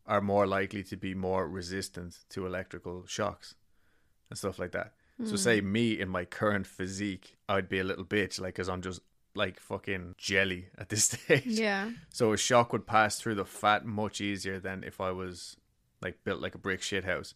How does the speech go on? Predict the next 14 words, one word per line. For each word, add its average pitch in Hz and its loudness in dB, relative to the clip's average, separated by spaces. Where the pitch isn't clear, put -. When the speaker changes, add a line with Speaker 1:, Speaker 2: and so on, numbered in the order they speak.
Speaker 2:
Yeah. 202 -2
Speaker 1:
It - -4
would 95 -6
pass 90 0
much 92 -6
slower 95 0
through 92 -6
actual 92 -6
muscle. 90 -6
Speaker 2:
I 208 2
see. 190 -4
Speaker 1:
So, 98 4
um, 90 2
yeah, 110 4